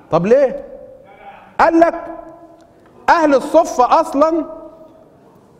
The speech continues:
كانوا فقراء. لو واحد خد صدقة، يعني واحد أعطى صدقة، ياخدها وينفقها على طول على نفسه أو على غيره. محدش بإيه؟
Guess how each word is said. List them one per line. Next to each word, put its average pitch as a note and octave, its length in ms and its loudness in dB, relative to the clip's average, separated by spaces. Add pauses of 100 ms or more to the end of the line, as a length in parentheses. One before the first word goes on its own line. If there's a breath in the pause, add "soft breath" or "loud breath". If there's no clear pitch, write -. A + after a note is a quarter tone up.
(160)
كانوا C#4 200 2
فقراء. G#3+ 640 -2 (1300)
لو D#3+ 140 2
واحد C4 260 2
خد C#4 220 0
صدقة، C4+ 760 0
يعني D3+ 200 0
واحد G3+ 260 0
أعطى E3+ 260 0
صدقة، C#4 220 0
ياخدها C#4 360 2
وينفقها A3+ 460 0
على C3+ 180 0
طول E3 220 -10 (420)
على E3 220 2
نفسه B3 460 -4
أو G3+ 140 2
على F3+ 200 2
غيره. A#2 340 -4 (300)
محدش A3+ 440 -4
بإيه؟ F3+ 500 2